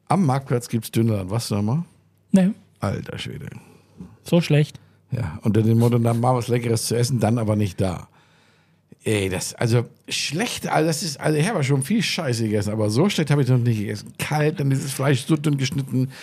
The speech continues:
Speaker 1: wie eine Oblate, das überhaupt nicht mehr nach Fleisch schmeckt. Das könnte auch ein Schwamm sein, den er fein aufgeschnitten hat. Äh, so, als Soße für einen Döner gibt es Ketchup und dann dieses billige, dieses spanische Aioli-Ketchup, Aihoy-Ketchup oder wie das heißt,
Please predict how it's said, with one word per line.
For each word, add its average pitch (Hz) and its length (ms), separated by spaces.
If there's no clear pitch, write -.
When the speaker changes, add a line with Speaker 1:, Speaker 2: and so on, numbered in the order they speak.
Speaker 1:
wie 139 100
eine 135 100
Oblate, 135 380
das 139 180
überhaupt 135 240
nicht 135 120
mehr 139 100
nach 131 100
Fleisch 131 560
schmeckt. 143 260
Das - 100
könnte 160 200
auch 139 60
ein 120 80
Schwamm 160 340
sein, 113 180
den 104 100
er 104 120
fein 120 260
aufgeschnitten 107 460
hat. 113 120
Äh, 185 140
so, 185 180
als 165 360
Soße 208 680
für 190 100
einen 180 160
Döner 196 300
gibt - 200
es 165 260
Ketchup 196 400
und 160 120
dann 156 80
dieses 156 220
billige, 175 460
dieses 147 260
spanische 160 500
Aioli-Ketchup, 160 680
Aihoy-Ketchup 165 760
oder 151 180
wie 147 60
das 135 180
heißt, 135 240